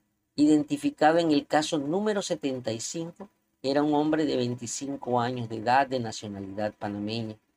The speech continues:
Conforme al relato presentado el veinticinco de diciembre de mil novecientos ochenta y nueve,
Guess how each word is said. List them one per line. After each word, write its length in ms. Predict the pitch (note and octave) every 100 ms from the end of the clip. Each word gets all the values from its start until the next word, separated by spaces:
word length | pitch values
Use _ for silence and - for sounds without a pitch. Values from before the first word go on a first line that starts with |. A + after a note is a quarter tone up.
| _ _ _ _ _
Conforme 500 | A2+ G#2 B2 A#2 A#2+
al 80 | A2+
relato 400 | A#2+ B2 B2 C3
presentado 640 | C3 B2 A#2 A#2 C3+ C#3
el 100 | C#3+
veinticinco 720 | C3 A#2+ A#2+ G#2+ D3 D3+ D3+ D3
de 100 | C3+
diciembre 600 | B2 - D3 C#3+ B2+ A2
de 120 | G#2+
mil 260 | A#2 C#3
novecientos 720 | C#3 B2 B2 - B2+ B2+ -
ochenta 400 | A2 - G#2+ G#2
y 60 | G#2+
nueve, 380 | G#2+ C#3 D3